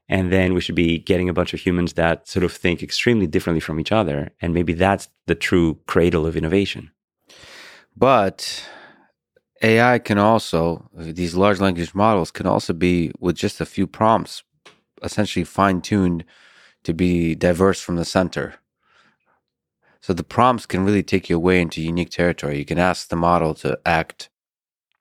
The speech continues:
Speaker 2: in a certain way, and it will start to act in that way. Is that possible that, uh, la-, the language models could also have some of the magical diversity that makes us so damn
Speaker 1: Yeah.
Speaker 2: interesting?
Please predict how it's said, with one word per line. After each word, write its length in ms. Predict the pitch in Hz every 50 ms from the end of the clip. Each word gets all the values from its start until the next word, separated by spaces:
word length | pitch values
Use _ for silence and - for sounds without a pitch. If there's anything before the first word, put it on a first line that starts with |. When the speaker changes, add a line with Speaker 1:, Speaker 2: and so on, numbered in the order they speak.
| _ _ _ _ _ _ _ _
Speaker 2:
in 100 | - 80
a 40 | 78
certain 300 | - - - 73 - -
way, 260 | 78 76 73 73 73 -
and 140 | - 76 78
it 40 |
will 80 | 76 73
start 320 | - - - 82 78 76
to 140 | - - -
act 260 | - 92 85 - -
in 80 | - -
that 200 | 67 - - -
way. 160 | 50 50 52 - _ - - - - - - _ _ _ _ -
Is 160 | 90 85 87
that 340 | 95 95 98 - - - -
possible 540 | - 101 104 104 - - 95 90 90 90
that, 400 | 80 175 85 82 78 - _ -
uh, 360 | - 160 - 80 78 - 78 - - _ - - - - _ _
la-, 340 | - - 85 87 85 - 78
the 80 | 78 80
language 360 | 85 95 101 101 92 87 80
models 400 | 87 85 85 85 80 78 78 -
could 160 | - - 80
also 260 | 82 85 87 - -
have 240 | 78 - 170 78 73
some 200 | - - 80 78
of 60 | 76
the 60 | 76 76
magical 640 | 76 78 76 78 - 76 - - 76 73 71 - - - _ -
diversity 580 | - 73 73 71 76 78 78 - - - - -
that 160 | - - -
makes 260 | - - - - -
us 140 | - - -
so 260 | - - - - 135 - _ _ _
damn 180 | - 87 - -
Speaker 1:
Yeah. 120 | 151 151
Speaker 2:
interesting? 420 | 143 117 101 82 - - - -